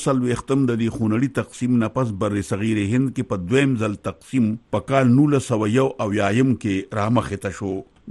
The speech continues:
بی آر ګوانی لیکي چې محمد علي جناح د پاکستان د جوړېدو نه دیارلس میاشتې وروسته حق ورسېدو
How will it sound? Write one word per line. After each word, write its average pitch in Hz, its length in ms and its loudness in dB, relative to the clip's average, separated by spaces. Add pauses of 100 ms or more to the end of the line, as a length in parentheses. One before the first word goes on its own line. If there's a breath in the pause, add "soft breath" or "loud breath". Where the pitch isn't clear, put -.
بی 135 140 4
آر 151 120 6 (120)
ګوانی 139 420 6
لیکي 123 180 -2
چې 131 200 -2
محمد 117 300 0
علي 107 100 0 (100)
جناح 113 540 0
د 101 100 -4
پاکستان 117 580 -2
د 120 140 -2
جوړېدو 104 480 -2
نه - 20 -2 (140)
دیارلس 123 500 -2
میاشتې 107 320 -4
وروسته 107 680 -6
حق 120 120 -4 (140)
ورسېدو 101 560 -4